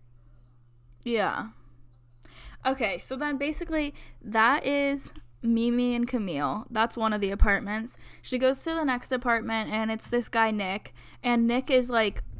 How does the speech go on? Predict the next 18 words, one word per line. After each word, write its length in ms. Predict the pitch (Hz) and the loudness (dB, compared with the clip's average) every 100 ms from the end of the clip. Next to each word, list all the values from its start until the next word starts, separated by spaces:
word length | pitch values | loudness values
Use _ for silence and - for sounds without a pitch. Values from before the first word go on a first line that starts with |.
| - | -4
supposedly 920 | - 247 247 226 233 220 226 226 208 - | 0 2 4 2 2 0 2 2 0 0
her 240 | 196 226 | 0 2
brother's 440 | 214 208 208 220 | 4 4 4 2
best 380 | 208 202 202 - | 2 2 2 0
buddy, 500 | 208 185 117 78 220 - - - - - | 4 4 2 -8 -10 -16 -20 -20 -20 -6
the 100 | 240 | 2
one 220 | 226 214 226 | 4 4 4
who, 120 | 226 | 4
like, 220 | 208 196 | 4 2
invited 500 | 202 214 196 185 185 | 0 0 2 0 -2
him 160 | 226 202 | -4 -4
to 100 | 202 | -6
stay 300 | - 185 165 | -2 -2 0
there. 400 | 123 110 214 214 - - - - - - | 0 -2 -2 -8 -18 -20 -20 -20 -16 0
And 180 | 254 262 | 4 4
the 60 | 269 | 4
whole 220 | 285 415 | 4 2
time, 500 | 277 202 196 233 | 4 4 4 0